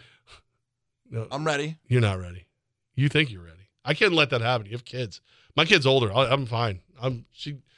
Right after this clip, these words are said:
Speaker 1: I'm a, I'm gonna need more than five grand, though. I'm gonna need enough to cover, like, the medical expenses at least. 'Cause you're going to the hospital.
Speaker 2: I
Speaker 1: It's
Speaker 2: imagine
Speaker 1: happening.
Speaker 2: you or my wife picking me up after my injury. "Oh, yeah, you got it, huh?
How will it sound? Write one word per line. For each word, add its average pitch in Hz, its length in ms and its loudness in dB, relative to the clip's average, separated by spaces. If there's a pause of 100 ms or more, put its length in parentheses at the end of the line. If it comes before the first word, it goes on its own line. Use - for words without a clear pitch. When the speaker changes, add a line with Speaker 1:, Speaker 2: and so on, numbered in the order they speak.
(160)
Speaker 1:
I'm 151 80 -2
a, 151 60 2
I'm 123 440 -6
gonna 226 100 4
need 202 120 2
more 180 120 6
than - 80 -2
five 135 220 4
grand, 117 300 2
though. 90 160 -10 (420)
I'm 131 80 0
gonna 165 120 6
need 143 40 8
enough 135 340 4
to 120 100 -2 (160)
cover, 123 340 2
like, 104 200 -4 (240)
the 113 60 -6
medical 117 380 2
expenses 101 560 -8 (240)
at 110 180 -6
least. 110 440 -8 (680)
'Cause 120 140 4
you're 165 80 4
going 160 200 6
to 120 80 0
the 107 40 -4
hospital. 117 440 0
Speaker 2:
I 123 60 -4
Speaker 1:
It's 123 60 -2
Speaker 2:
imagine 123 220 2
Speaker 1:
happening. 104 360 0
Speaker 2:
you 127 260 0
or 123 60 0
my 110 160 0
wife 110 300 -2
picking 110 220 -6
me 104 100 -4
up 104 140 -2
after 107 220 -4
my 104 100 0
injury. 104 380 -4
"Oh, 165 220 2
yeah, 151 160 -2
you 135 140 -6
got 139 280 0
it, 110 100 -6
huh? 131 240 -2